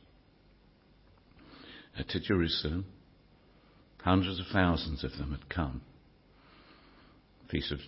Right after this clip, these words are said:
Tabernacles. Remember in the, the time when they were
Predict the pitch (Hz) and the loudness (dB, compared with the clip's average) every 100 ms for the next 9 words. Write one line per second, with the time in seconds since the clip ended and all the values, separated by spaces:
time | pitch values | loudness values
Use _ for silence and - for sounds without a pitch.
0 | - 87 80 85 73 67 73 76 104 117 | 0 2 4 4 2 0 -2 -2 4 6
1 | 113 98 95 85 90 92 85 85 - 92 | 6 6 4 4 4 2 0 0 4 6
2 | 82 82 78 82 82 78 | 6 4 4 4 6 4